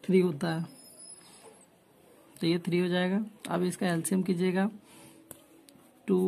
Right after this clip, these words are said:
by root three by, अब एलसीएम लीजिएगा तो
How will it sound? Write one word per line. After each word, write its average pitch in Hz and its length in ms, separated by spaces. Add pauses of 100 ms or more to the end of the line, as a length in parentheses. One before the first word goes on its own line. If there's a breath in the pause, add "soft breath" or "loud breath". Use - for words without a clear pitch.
(140)
by 185 140 (140)
root 175 260
three 180 280 (680 loud breath)
by, 170 380 (520 loud breath)
अब 185 100
एलसीएम 185 360
लीजिएगा 180 420
तो 196 200